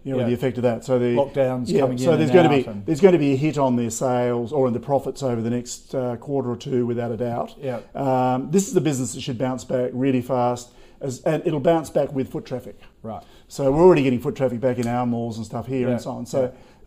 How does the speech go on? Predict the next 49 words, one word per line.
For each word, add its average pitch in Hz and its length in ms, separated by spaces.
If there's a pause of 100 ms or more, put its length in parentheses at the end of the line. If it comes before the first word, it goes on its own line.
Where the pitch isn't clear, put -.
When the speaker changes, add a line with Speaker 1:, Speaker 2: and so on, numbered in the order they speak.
Speaker 1:
I'm 143 60
sure 151 200
they'd 127 160
be 120 100
selling, 117 500
uh, 117 180
plenty 120 300
again. 123 220
Speaker 2:
So 120 100
Speaker 1:
But 143 100
how, 156 140
Speaker 2:
se-, 175 260
Speaker 1:
how 165 140
long 151 100
is 131 80
it 120 40
gonna - 100
Speaker 2:
six 175 140
eighty 233 120
Speaker 1:
take? - 800
Speaker 2:
is 143 40
Speaker 1:
I 247 120
think, 233 160
Speaker 2:
a, - 20
Speaker 1:
uh, 240 280
Speaker 2:
a 269 60
Speaker 1:
yeah, 240 100
it's 214 100
Speaker 2:
buy? 240 120
Speaker 1:
pro-, 214 80
it's 196 80
probably, 147 380
it's 165 140
probably 160 240
a - 20
good 120 140
value. 127 240
It's 131 100
showing 165 220
over 175 260
ten 131 640
Speaker 2:
Yeah. 120 180
Speaker 1:
on 135 140
a 131 60
margin 123 340
of 113 80
safety, 127 580
and 131 380
that's - 440